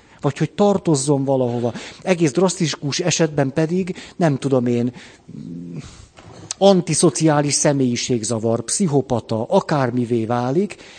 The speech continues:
ö, teljesen akár érzelem nélkül is, ö, létezhet valaki. Ez a legdurvább része már, amikor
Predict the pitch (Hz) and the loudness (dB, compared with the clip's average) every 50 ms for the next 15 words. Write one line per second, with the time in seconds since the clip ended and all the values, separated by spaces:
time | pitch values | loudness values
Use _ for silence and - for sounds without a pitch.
0 | - - - - 151 123 - - - 202 190 170 160 - - 165 170 175 175 160 | -20 -10 -4 -2 -2 -2 -2 -2 2 4 4 4 4 4 2 2 2 2 2 2
1 | - 180 170 185 196 196 185 160 170 175 175 170 170 185 202 202 190 160 - - | 2 2 2 4 4 2 2 4 2 2 2 2 2 2 2 2 2 2 0 0
2 | 143 131 131 123 - - - 160 160 160 160 156 160 165 151 147 - - 82 - | -2 0 0 -2 -4 -6 -8 -10 -12 -14 -12 -14 -14 -14 -16 -16 -16 -14 -14 -14
3 | - - - - - - 135 - 139 131 135 123 120 - 127 110 - - 120 - | -12 -12 -12 -12 -12 -12 -10 -6 -2 0 0 0 0 -2 -4 -4 -4 -6 -8 -6
4 | 120 120 110 107 107 98 - 131 123 117 - - - - 143 123 131 151 165 156 | -6 -6 -4 -4 -6 -8 -8 -10 -10 -10 -12 -16 -10 -6 -2 0 2 2 2 2
5 | 135 127 143 180 170 160 131 135 127 120 123 131 131 123 - - 123 131 127 127 | 0 0 0 2 2 2 2 0 -2 0 0 0 0 0 0 -2 -4 -2 -2 -2
6 | 123 120 123 123 117 - 131 123 143 | -2 -2 -2 -4 -4 -4 -6 -6 -6